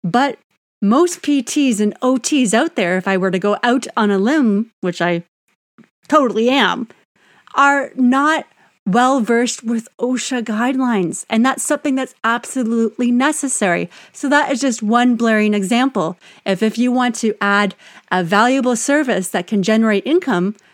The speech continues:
which ergonomics totally can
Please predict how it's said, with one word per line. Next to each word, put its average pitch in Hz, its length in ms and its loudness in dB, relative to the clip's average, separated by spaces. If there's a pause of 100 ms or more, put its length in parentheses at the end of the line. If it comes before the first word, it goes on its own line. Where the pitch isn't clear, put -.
(140)
which 226 340 0
ergonomics 247 680 0
totally 214 460 0
can 233 540 0